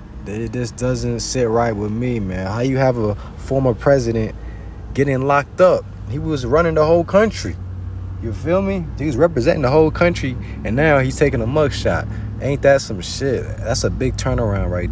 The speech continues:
there. But yeah, his mugshot has been released.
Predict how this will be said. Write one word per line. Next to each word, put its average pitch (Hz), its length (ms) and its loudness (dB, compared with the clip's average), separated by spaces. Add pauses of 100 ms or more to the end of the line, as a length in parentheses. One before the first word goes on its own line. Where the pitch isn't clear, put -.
(140)
there. 107 300 2 (1400)
But 95 100 -6
yeah, 120 200 2
his 110 220 0
mugshot 127 400 0
has 127 200 0
been 120 220 0
released. 120 880 -2